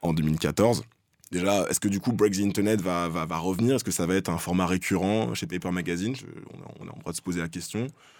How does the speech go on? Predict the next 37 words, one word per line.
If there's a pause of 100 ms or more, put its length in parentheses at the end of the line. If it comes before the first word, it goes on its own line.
(380)
Euh,
est-ce
que
les
nerfs
de
Black
Twitter
vont
tenir ?
Jusqu'où ? (240)
Question
subsidiaire. (1160)
Euh,
j'ai
lu
une
interview,
en
gros,
elle
raconte,
euh,
si, (300)
qu'elle
aime
Dieu,
qu'elle
aime
ses
fans, (440)
et,
euh,
et
qu'elle
fera
pas,